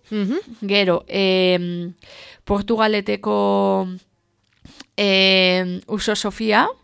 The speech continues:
Speaker 1: Mhm.
Speaker 2: bai, Usue Martin, eh, bera, eh, eleberria, eleberriaren azala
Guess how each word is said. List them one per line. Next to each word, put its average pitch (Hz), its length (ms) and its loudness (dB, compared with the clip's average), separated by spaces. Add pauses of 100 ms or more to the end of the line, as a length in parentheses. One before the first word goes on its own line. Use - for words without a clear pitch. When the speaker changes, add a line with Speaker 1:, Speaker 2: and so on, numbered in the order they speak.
(280)
Speaker 1:
Mhm. 185 260 -6
Speaker 2:
bai, 196 320 0
Usue 208 280 -6
Martin, 240 580 -2 (580)
eh, 202 360 4
bera, 202 380 6
eh, 185 280 4
eleberria, 180 1600 4 (480)
eleberriaren 208 800 0
azala 180 840 2